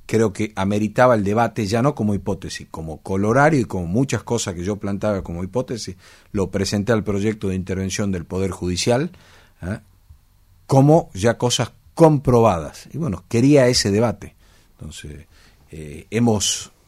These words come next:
eh, garantizado, hemos procurado y se ha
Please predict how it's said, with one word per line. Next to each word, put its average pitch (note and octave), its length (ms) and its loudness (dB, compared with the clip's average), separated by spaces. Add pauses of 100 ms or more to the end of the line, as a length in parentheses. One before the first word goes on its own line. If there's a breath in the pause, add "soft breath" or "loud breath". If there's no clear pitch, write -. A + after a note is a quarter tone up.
eh, D#2+ 540 -10
garantizado, F2+ 800 0
hemos G2 340 -2 (420 soft breath)
procurado A2 640 2
y G#2+ 60 2
se G2 200 0
ha G2+ 140 0